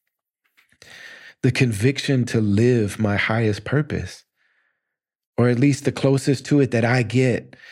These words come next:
That's the closest to it that I fly, is during Ramadan. You know, and, like, that's why, like, man, when I say these things, I, you know, God help me if I have any kind of, like, sense of, like, being better than anybody else.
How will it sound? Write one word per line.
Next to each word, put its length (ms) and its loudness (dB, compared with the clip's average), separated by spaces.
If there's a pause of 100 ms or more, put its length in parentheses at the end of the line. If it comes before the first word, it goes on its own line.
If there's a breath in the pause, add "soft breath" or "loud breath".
(380 loud breath)
That's 240 0
the 80 0
closest 520 0
to 160 4
it 80 0
that 140 -2
I 200 2
fly, 540 -4 (920 soft breath)
is 160 2
during 280 2
Ramadan. 760 0 (1400)
You 140 2
know, 300 0 (100)
and, 160 2
like, 160 0
that's 220 -6
why, 160 2
like, 240 -2
man, 260 2
when 80 2
I 120 2
say 240 -2
these 200 0
things, 320 0
I, 320 -4 (840 loud breath)
you 160 2
know, 280 0 (260)
God 240 0
help 220 2
me 140 2
if 140 -2
I 60 0
have 220 0
any 180 2
kind 200 -2
of, 120 -2
like, 160 -2
sense 380 -2
of, 160 -2
like, 180 0
being 220 0
better 260 2
than 160 0
anybody 480 0
else. 340 -4